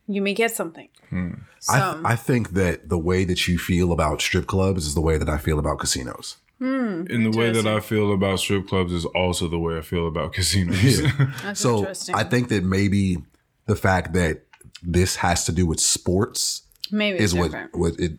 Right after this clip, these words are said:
Speaker 3: what maybe draws
Speaker 1: I
Speaker 3: me
Speaker 1: will
Speaker 3: in.
Speaker 2: Oh,
Speaker 1: say,
Speaker 2: for sure.
Speaker 1: it's been
Speaker 2: For
Speaker 1: years
Speaker 2: sure.
Speaker 1: since I've gone to a casino, so if I went again, it probably would be different. 'Cause I was,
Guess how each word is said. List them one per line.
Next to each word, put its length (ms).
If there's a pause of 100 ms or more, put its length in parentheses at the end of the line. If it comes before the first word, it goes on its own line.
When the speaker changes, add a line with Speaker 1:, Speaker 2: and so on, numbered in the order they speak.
(140)
Speaker 3:
what 160
maybe 220
draws 300
Speaker 1:
I 60
Speaker 3:
me 100
Speaker 1:
will 120
Speaker 3:
in. 60
Speaker 2:
Oh, 40
Speaker 1:
say, 240
Speaker 2:
for 60
sure. 520
Speaker 1:
it's 240
been 160
Speaker 2:
For 80
Speaker 1:
years 320
Speaker 2:
sure. 80
Speaker 1:
since 120
I've 160
gone 200
to 140
a 40
casino, 480
so 160
if 140
I 40
went 200
again, 600 (460)
it 160
probably 340
would 200
be 120
different. 520 (260)
'Cause 120
I 80
was, 360